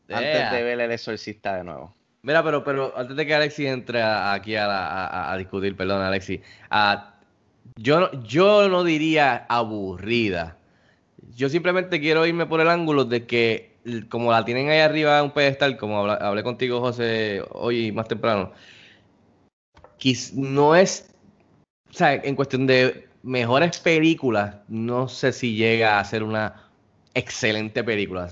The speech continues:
Speaker 2: si, si se, si entiendes lo que estoy tratando de decir. No es que sea aburrida.
Speaker 1: Yo la
Speaker 2: Ah,
Speaker 1: encontré aburrida.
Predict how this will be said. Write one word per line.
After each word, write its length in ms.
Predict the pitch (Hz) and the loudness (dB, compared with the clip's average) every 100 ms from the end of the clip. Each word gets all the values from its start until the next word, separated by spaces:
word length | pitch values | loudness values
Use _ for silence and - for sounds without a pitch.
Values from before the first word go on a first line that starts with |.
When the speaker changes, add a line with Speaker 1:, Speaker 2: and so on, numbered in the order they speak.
| 76 | -12
Speaker 2:
si, 160 | - 98 | -12 -12
si 220 | - 101 | -10 -10
se, 280 | 90 101 95 | -6 -6 -6
si 100 | 104 | -8
entiendes 280 | 95 104 117 | -4 -2 0
lo 60 | |
que 40 | 110 | -2
estoy 140 | 113 | -2
tratando 260 | 110 104 107 | -4 -2 0
de 60 | |
decir. 280 | 98 92 85 - - - - | 0 -2 -8 -12 -20 -20 -12
No 200 | - 110 | -2 0
es 60 | 110 | 0
que 80 | 143 | 2
sea 120 | 175 | 4
aburrida. 560 | 143 101 101 95 85 - - - - | 4 4 2 2 0 -6 -20 -16 0
Speaker 1:
Yo 220 | 113 113 | 4 6
la 60 | 104 | 6
Speaker 2:
Ah, 20 | |
Speaker 1:
encontré 260 | 113 175 151 | 2 0 2
aburrida. 600 | 180 175 127 156 113 | 2 0 -2 -2 -4